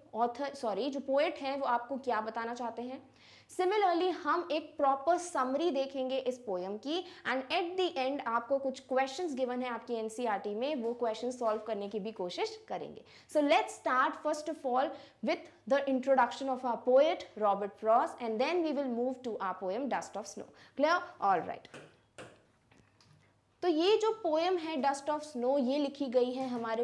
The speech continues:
पोएट रॉबर्ट फ्रॉस्ट के द्वारा। He is a beautiful poet। So Dust of Snow is a beautiful short poem written by Robert Frost। Very nice poet he is, and same way उन्होंने अपनी पोएम में प्रूफ किया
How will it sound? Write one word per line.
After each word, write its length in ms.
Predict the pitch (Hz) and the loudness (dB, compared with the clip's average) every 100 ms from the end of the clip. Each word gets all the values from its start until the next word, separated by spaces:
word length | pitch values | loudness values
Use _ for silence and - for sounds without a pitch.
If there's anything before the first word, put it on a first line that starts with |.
| 240 | -2
पोएट 380 | 190 190 294 - - - 208 | -4 -2 -4 -8 -20 -12 -4
रॉबर्ट 520 | 208 247 262 320 - | 4 4 6 2 -2
फ्रॉस्ट 560 | - 247 254 320 - - | -6 2 4 2 -2 -2
के 100 | 262 | 0
द्वारा। 420 | 220 196 196 254 - - - | 0 -2 0 0 -2 -12 -2
He 100 | 277 | 0
is 80 | 269 | 2
a 40 | 226 | 2
beautiful 640 | 247 320 - 392 359 370 392 - _ - | 0 0 0 -2 -2 -4 -4 -10 _ 0
poet। 420 | 233 208 285 - - - | 2 2 0 -2 -12 -2
So 160 | 339 330 220 | 2 4 6
Dust 320 | 320 392 - 427 | 4 4 0 -2
of 100 | 403 | -2
Snow 300 | 320 302 339 | -4 0 0
is 120 | 294 | 0
a 60 | 277 240 | -4 -2
beautiful 580 | 339 392 392 415 381 381 | 0 0 0 -4 -2 -2
short 420 | - 339 320 330 - | -2 0 0 -2 -2
poem 340 | 294 285 294 262 | 0 2 0 0
written 380 | 254 262 302 285 | -2 0 -2 0
by 300 | 254 247 240 214 | 0 0 -2 -2
Robert 520 | 208 208 220 220 - - | -2 -4 -4 -8 -10 -12
Frost। 360 | 208 180 - - 240 | -8 -8 -12 -6 2
Very 200 | 359 381 | 2 2
nice 320 | 320 277 285 - | 0 -2 -2 0
poet 340 | 247 233 240 | 2 2 -2
he 80 | 214 240 | -6 -4
is, 100 | 330 - - - 240 | -4 -8 -16 -4 -2
and 120 | 262 | -2
same 360 | - 349 381 370 | -2 0 2 2
way 140 | 320 330 | 0 0
उन्होंने 340 | 294 294 294 | 0 -2 -4
अपनी 220 | 294 285 277 | -6 -6 -2
पोएम 220 | 262 254 | 0 0
में 140 | 262 254 | 0 -4
प्रूफ 240 | 220 226 - | -6 -8 -6
किया 180 | 214 | -4